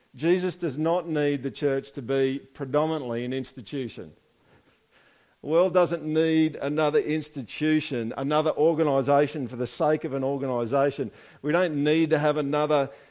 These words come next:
institution that's got a whole new kind of set of rules and there's all this kind of compliance that you have to, that you have to, uh, get on with to be able to fit in with it.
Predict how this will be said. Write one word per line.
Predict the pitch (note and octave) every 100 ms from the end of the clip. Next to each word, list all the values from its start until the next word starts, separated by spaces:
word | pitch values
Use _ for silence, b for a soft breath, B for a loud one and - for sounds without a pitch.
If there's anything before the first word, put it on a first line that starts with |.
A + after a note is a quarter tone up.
| B
institution | - D#3 - D3+ - D#3 D#3 D3+ C#3+
that's | C#3 -
got | D3
a | C3
whole | C#3+ D3+
new | D3+ C#3+
kind | - C#3+
of | C3
set | - D3 C#3+
of | C3 A#2
rules | C3 C#3+ C#3+ C3+
and | A#2
there's | B2+
all | C#3 D3+
this | C#3+
kind | - D#3+
of | D3
compliance | D3 - D3 D3 D3 A#2+ G2+
that | C#3+
you | C3+
have | C#3 D3+
to, | C#3 - _ b b b
that | A#2+ C#3+
you | C#3
have | D3 -
to, | C#3 C3+
uh, | B2+ A#2+ A2 - - C#3+
get | D3 D3
on | D3+ D#3
with | C#3+ A#2+
to | B2
be |
able | C3 B2 A#2+
to | G#2 B B
fit | - E3+ D#3+
in | D#3 E3
with | D#3
it. | B2 -